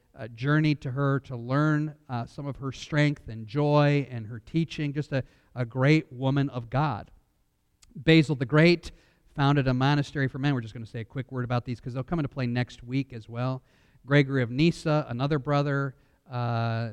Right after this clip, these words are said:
fought for these doctrin-, doctrines. Gregory of Nazianzus. What's real interesting about him, and I find him, I f-,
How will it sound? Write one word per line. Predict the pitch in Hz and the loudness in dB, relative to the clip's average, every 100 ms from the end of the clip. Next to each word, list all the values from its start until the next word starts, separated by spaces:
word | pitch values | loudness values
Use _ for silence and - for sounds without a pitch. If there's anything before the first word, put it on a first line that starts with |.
| 120 | -12
fought | - 143 139 | -6 -2 -2
for | - | -4
these | 135 131 | -4 -4
doctrin-, | 135 131 131 135 131 - | 0 -2 -2 -6 -10 -6
doctrines. | 131 127 - 127 120 | -4 -4 -4 -10 -6
Gregory | 147 143 139 135 | -2 -2 0 -2
of | 120 | 0
Nazianzus. | 131 139 - 123 147 180 160 190 196 - - - _ _ _ _ _ - 147 - _ | -4 -4 -4 0 2 2 2 4 4 0 -10 -12 _ _ _ _ _ -20 -20 -20 _
What's | - 175 - | -6 -6 -2
real | 202 | 0
interesting | 220 208 190 - | 2 2 0 -2
about | 160 160 | 0 0
him, | 143 165 | 0 -4
and | 151 | -2
I | 135 | -4
find | - 156 147 | -4 -6 -4
him, | 147 131 | -6 -8
I | |
f-, | 135 | -12